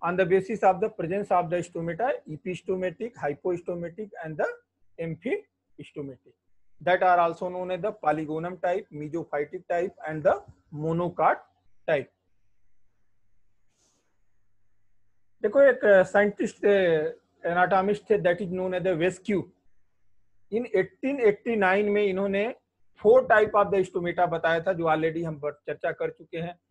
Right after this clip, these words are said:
ranunculus type, cruciferous type। ranunculus में क्या कहा इन्होंने कि the stomatal mother cells cut off the simple U-shaped cell and they are the, have the covered by the irregular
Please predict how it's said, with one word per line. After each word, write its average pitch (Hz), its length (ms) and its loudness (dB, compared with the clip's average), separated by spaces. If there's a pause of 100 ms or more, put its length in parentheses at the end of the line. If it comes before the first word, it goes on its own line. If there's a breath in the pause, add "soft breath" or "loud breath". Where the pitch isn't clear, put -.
(340)
ranunculus 165 640 0 (120)
type, 165 260 0 (340)
cruciferous 160 640 -2
type। 160 340 0 (1080)
ranunculus 196 600 -2
में 208 120 -8
क्या 202 180 0
कहा 196 240 0
इन्होंने 202 380 -6 (640)
कि 202 80 -4
the 254 300 2 (120)
stomatal 208 580 2
mother 226 320 2
cells 220 280 0 (100)
cut 202 160 2
off 214 240 4
the 202 120 -4 (140)
simple 180 380 -8 (160)
U-shaped 180 560 -6
cell 160 180 0 (2500)
and 190 200 -2
they 240 120 8
are 214 160 6
the, 202 180 0
have 190 320 2
the 202 80 -2 (120)
covered 196 320 4
by 196 100 2
the 220 200 2
irregular 214 600 4